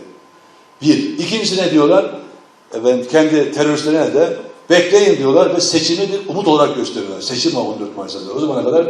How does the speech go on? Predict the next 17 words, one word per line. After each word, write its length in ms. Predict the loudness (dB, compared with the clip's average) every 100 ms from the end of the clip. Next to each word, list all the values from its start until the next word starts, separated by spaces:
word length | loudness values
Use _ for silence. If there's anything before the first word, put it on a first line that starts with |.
| -4
dişinizi 340 | -8 -6 -6 -6
sıkın 180 | -6 -8
diyorlar. 280 | -10 -14 -16 -20 -20 -20 -4
Ne 120 | 6 8
olacak? 340 | 8 6 2 0 -10 -14
Çünkü 540 | -6 -4 -2 -2 -4 -6
bu 80 | -2
konuda 460 | 0 0 0 -2 -4 -12 -20 -6 4
bazıları, 500 | 6 6 6 2 0 -6 -2
çok 200 | 0 0
iyi 120 | 0
bildiğiniz 360 | -2 -2 -2
bazıları 600 | 2 4 2 0 -2 -4 -6 -16 -16 -6
bunlarla 400 | -2 2 2 2
konuşuyor. 400 | -2 -2 0 0 -2 -8 -14 -20 -20 _ _ _ _ _ _ -10
Bunlarla 380 | -2 2 4 2
konuşuyor. 380 | 0 -2 -2